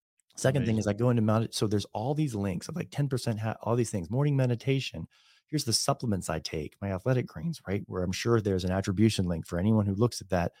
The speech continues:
Speaker 1: Peter gets credit for it, like magnesium. And so it's cool. Here's why I thought this was cool on a lot of levels, 'cause sometimes when I, when I hear, hear people do stuff, I'm like, "Man, can you just, like, I don't wanna hear, like,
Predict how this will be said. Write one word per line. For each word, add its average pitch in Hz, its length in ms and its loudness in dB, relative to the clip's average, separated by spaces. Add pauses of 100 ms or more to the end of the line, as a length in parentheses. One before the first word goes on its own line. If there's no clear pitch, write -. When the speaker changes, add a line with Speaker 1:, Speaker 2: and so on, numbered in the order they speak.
(320)
Speaker 1:
Peter 127 220 8
gets 101 200 4
credit 127 300 2
for - 220 -10
it, - 60 -16 (100)
like 101 160 2
magnesium. 98 580 2
And - 120 -12 (360)
so - 300 4 (280)
it's 131 180 -4
cool. - 420 4 (360)
Here's 180 220 8
why 160 80 10
I 131 40 10
thought 120 140 6
this 117 160 -2
was 92 100 -4
cool 101 220 -4
on 90 60 2
a - 20 2
lot 85 120 2
of 82 60 -2
levels, - 240 -2
'cause - 180 -2
sometimes 156 420 2
when 113 100 4
I, 92 180 2
when 104 120 -4
I 92 40 0
hear, 98 360 0 (220)
hear - 260 0
people 104 280 -2
do 85 180 -2
stuff, - 280 -4
I'm 87 60 -4
like, 85 140 -12
"Man, 123 280 -2
can 117 140 2
you 143 80 8
just, 226 160 0
like, 151 200 0 (380)
I - 40 0
don't 190 120 8
wanna 160 160 10
hear, 131 380 6 (160)
like, 95 160 -2